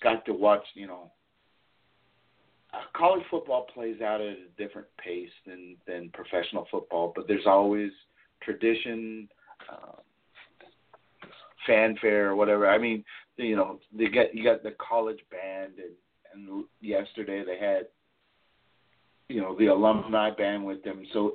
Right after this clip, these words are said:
you know, all the time they're, they're, you know, it's just different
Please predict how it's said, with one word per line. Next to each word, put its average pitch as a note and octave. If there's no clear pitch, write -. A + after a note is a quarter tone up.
you C3
know, G#2
all B2+
the C3
time G#2
they're, G#2+
they're, G2+
you A2
know, F#2
it's -
just D#3
different -